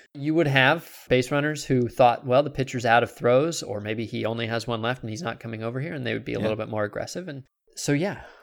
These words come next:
Speaker 2: Yeah. All right.
Speaker 1: Didn't Jeff, didn't Jeff write an article one time about
Speaker 2: Yes, it was Bruce Chen,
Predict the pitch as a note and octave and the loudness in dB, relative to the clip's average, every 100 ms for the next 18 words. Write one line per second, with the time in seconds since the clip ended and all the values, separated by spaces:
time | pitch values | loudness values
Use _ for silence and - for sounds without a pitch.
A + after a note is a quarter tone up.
0 | _ _ G#2+ A#2+ - - - _ - D#3 | _ _ -8 -8 -12 -20 -20 _ -4 0
1 | D3 - - C#4+ G#4+ A#3+ F#3+ F#3 G3+ - | 0 0 -2 -2 0 0 6 8 6 0
2 | F#3 C#4 E4+ - E3 D#3 F3 D#3 D3+ D3+ | -6 -4 -2 4 6 6 6 6 6 4
3 | D3 C#3+ D3+ D3 C#3+ C3+ C#3 C3+ C#3 A#2 | 4 2 0 0 0 0 0 0 -2 -2
4 | B2 A2 G#2+ A2 G2 A2+ G2+ - - - | 4 6 6 4 4 0 0 -6 -8 -4
5 | A2 - A#2 B2+ - - A#2+ F#2 | -4 -4 -2 -2 -2 -2 0 -2